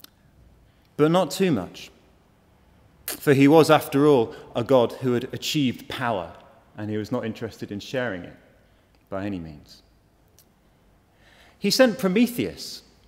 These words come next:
one of the titans who had actually fought on the god's side, to look after these human beings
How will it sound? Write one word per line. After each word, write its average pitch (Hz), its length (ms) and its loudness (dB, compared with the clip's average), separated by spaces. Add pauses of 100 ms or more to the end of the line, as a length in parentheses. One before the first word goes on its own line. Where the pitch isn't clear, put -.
one 170 140 6
of 185 120 4
the 147 60 2
titans 165 760 -2
who 135 80 -2
had 139 100 6
actually 135 260 2
fought 143 300 -2
on 131 80 0
the 123 80 -2
god's 135 260 0
side, 104 440 -2 (1080)
to 180 100 4
look 180 160 4
after 180 260 0
these 135 320 0 (280)
human 131 340 0
beings 110 480 -4